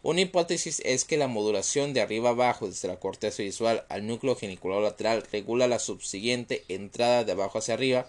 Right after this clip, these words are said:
desde el núcleo geniculado lateral de vuelta a la corteza. Por ejemplo, si queremos prestar atención de forma selectiva a una parte de nuestro campo visual,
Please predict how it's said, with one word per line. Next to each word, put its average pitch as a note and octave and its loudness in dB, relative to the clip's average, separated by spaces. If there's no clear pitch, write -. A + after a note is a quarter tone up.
desde A#2+ -2
el B2 -2
núcleo D3+ -2
geniculado G#2+ 0
lateral B2 2
de G#2+ 0
vuelta G2 -2
a G2 -4
la G2+ -6
corteza. A2 0
Por C#3+ 6
ejemplo, C3 0
si C3+ -4
queremos D#3+ 4
prestar C3+ 0
atención C3 -2
de C3 0
forma B2+ -4
selectiva A2 -4
a A2+ -2
una A#2 -4
parte A2+ 2
de G#2+ 0
nuestro F#2+ -10
campo G2+ -2
visual, C3 0